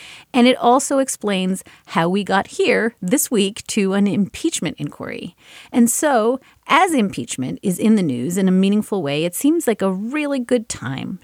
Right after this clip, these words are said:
to reflect on the limits of the law and the rule of law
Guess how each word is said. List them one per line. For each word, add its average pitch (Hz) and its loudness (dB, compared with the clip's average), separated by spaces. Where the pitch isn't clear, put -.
to 202 2
reflect 220 -2
on 196 2
the 196 2
limits 220 0
of 156 0
the 160 -2
law 156 -2
and 165 0
the 170 -2
rule 208 2
of 185 -4
law 147 -6